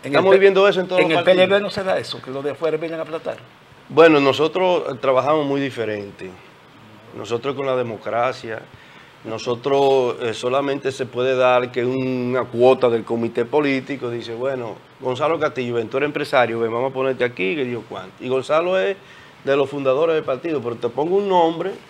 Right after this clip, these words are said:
Speaker 2: porque no tiene una militancia política como un José Ramón Peralta, como un compañero como Monchi Fadul, Camejo,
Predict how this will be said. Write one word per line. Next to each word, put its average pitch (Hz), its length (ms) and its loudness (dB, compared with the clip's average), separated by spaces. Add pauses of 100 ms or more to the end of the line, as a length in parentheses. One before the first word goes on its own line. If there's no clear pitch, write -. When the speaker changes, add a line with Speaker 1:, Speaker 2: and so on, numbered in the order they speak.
(100)
Speaker 2:
porque 135 220 0
no 131 100 2
tiene 147 180 0
una 147 140 2
militancia 135 560 -2
política 127 720 -6 (540)
como 123 340 4
un 131 120 0
José 131 240 -4
Ramón 113 320 -6
Peralta, 117 680 -4
como 110 380 -6
un 117 120 -4
compañero 117 640 -4
como 110 300 -6
Monchi 113 340 -2
Fadul, 117 560 0
Camejo, 117 520 -2